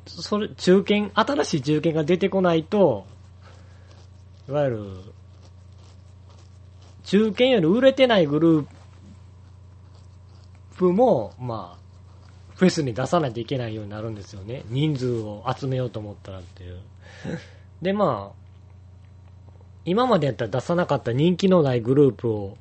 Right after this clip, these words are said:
出すと、まあ、当たり前なんですけど、集客力が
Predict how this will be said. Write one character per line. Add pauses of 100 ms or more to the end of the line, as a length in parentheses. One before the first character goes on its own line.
出
す
と、 (500)
ま
あ、
当
た
り
前
な
ん
で
す
け
ど、 (1080)
集
客
力
が